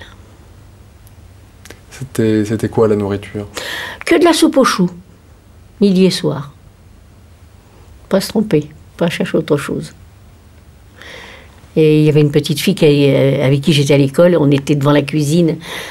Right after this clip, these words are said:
Speaker 2: on avait faim, on attendait qu'ils nous donnent un petit quelque chose, mais <laughs> on avait faim, oui. À Drancy, on a eu faim.
Speaker 1: Et alors, est-ce qu'une fois que,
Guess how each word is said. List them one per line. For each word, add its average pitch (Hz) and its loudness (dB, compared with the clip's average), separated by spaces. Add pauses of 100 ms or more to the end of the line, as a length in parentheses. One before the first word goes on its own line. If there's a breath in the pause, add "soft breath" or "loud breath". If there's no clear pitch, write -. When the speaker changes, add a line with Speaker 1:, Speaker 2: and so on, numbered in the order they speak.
(120)
Speaker 2:
on 175 4
avait 156 4
faim, 147 -2
on 139 2
attendait 147 2
qu'ils 151 0
nous 147 2
donnent 143 2
un 135 2
petit 139 -4
quelque 139 -2
chose, 147 -2
mais - -2 (720)
<laughs> 240 -2 (720 loud breath)
on 170 4
avait 139 0
faim, - -10 (280)
oui. 139 -10 (220)
À 131 -8
Drancy, 139 -4
on 170 0
a 127 -2
eu 131 -4
faim. - -12 (4000 loud breath)
Speaker 1:
Et 120 -2
alors, 117 0
est-ce 123 -6
qu'une 160 -4
fois 165 -4
que, 117 -2